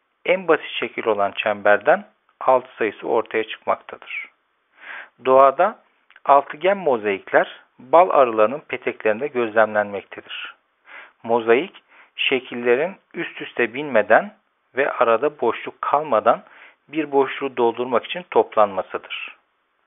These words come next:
Üçüncü boyutta on iki yüzlü eşkenar dörtgen bal peteği ile karşılaşırsınız. Bir boşluğu eşit kürelerle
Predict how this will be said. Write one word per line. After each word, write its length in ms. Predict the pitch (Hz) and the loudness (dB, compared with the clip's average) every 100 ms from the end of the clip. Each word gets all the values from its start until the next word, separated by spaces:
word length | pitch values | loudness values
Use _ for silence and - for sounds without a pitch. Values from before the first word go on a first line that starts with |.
| _ _ _ - - - - _ | _ _ _ -20 -20 -20 -20 _
Üçüncü 480 | 151 - 185 196 220 | -12 -10 -10 -8 2
boyutta 640 | 220 170 - - 127 294 _ _ _ _ _ 165 | 4 4 0 0 0 0 _ _ _ _ _ -4
on 160 | 190 | -4
iki 220 | 196 - | -4 -12
yüzlü 500 | 131 110 101 107 175 202 _ _ - | -10 -10 -10 -8 -8 -10 _ _ -6
eşkenar 640 | 127 - - 139 151 131 | -6 -4 -6 0 0 2
dörtgen 500 | 120 107 - 165 147 | 0 0 0 -2 4
bal 140 | 147 | 4
peteği 400 | 147 123 - 98 | 4 -2 -8 -10
ile 80 | 90 | -10
karşılaşırsınız. 960 | - 104 95 - 90 - 82 - - - _ _ _ _ _ _ - - - - _ | -4 0 0 -2 -8 -8 -12 -14 -18 -20 _ _ _ _ _ _ -20 -20 -20 -20 _
Bir 340 | 131 170 226 190 | _ -6 -4 2
boşluğu 640 | 160 120 - 113 131 202 _ _ _ _ - | 2 2 -4 -2 -2 -2 _ _ _ _ -8
eşit 360 | 127 - 185 | -6 -6 -8
kürelerle 720 | - 131 110 104 95 90 87 | -4 2 4 6 4 2 -6